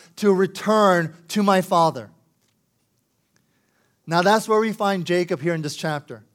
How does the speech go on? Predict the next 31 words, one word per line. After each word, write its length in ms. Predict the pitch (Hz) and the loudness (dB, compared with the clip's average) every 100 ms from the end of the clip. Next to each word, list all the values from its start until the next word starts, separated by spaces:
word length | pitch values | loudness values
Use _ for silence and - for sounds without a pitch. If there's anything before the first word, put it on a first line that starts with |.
| _ _ _ _ _ | _ _ _ _ _
He's 260 | - 196 160 | -6 -6 -4
living 420 | 156 196 226 262 | 2 4 4 2
in 120 | 254 | -2
Shechem. 640 | 247 214 185 185 196 196 190 - _ - | -2 2 2 2 -2 -2 -6 -16 _ -4
He's 240 | 208 190 | -4 -4
prosperous. 760 | - 247 262 254 - 175 135 - | -4 2 4 4 0 -8 -8 -6
Yeah, 360 | 170 269 196 120 - - | 4 4 4 0 -12 -4
he's 180 | 220 - | 0 2
successful. 800 | 247 - 247 262 254 196 139 - | 0 4 4 4 2 -2 -4 -4
Yes, 340 | 165 240 226 226 | 2 4 4 2
in 140 | 185 | -2
many 240 | 214 247 | 0 0
ways. 340 | 247 240 226 160 | 4 6 6 4
But 480 | - - 240 202 - - | -8 2 4 4 -2 -14
what 300 | 170 185 294 | -4 4 6
happened 360 | 240 240 233 220 | 6 2 0 -4
to 80 | 226 | -4
his 140 | 190 | -4
daughter? 420 | 160 185 190 147 - - | 2 4 4 0 -8 -10
She 240 | - 226 | -4 -2
just 320 | 165 208 233 240 | 2 4 4 4
got 320 | 220 196 175 | 2 2 4
raped. 360 | 220 214 - - - | 6 6 4 -18 -6
So 240 | 214 202 | 2 4
in, 240 | 220 185 202 | 4 -2 -4
his 160 | 196 190 | -4 -2
sons, 340 | - 240 240 | 2 2 2
in 100 | 208 | 0
retaliation, 920 | 190 - 233 226 233 220 220 220 185 143 - - | -2 -2 0 2 2 4 2 2 -6 -8 -16 -16
sla-, 520 | - - 185 226 - | -12 -4 0 2 0
slaughtered 600 | - 226 240 240 220 185 | -6 0 4 6 4 0